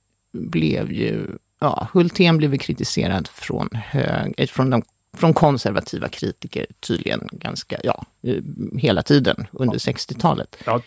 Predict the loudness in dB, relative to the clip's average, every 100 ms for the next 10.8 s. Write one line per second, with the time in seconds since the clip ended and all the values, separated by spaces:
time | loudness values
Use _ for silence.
0 | -8 -2 0 2 2 4 6 6 6 6
1 | 2 0 2 4 4 2 2 0 2 2
2 | 2 2 -2 0 0 0 0 0 0 0
3 | 0 0 0 0 0 -4 -12 -2 0 2
4 | 0 0 0 -2 -2 0 0 -2 -2 -2
5 | 2 2 4 2 2 2 2 2 0 2
6 | 2 2 2 2 0 0 0 2 2 2
7 | 2 2 0 0 0 0 0 0 2 2
8 | 2 2 0 -2 -8 -10 -2 2 4 4
9 | 2 2 4 4 4 4 4 2 2 2
10 | 0 0 2 4 4 2 2 0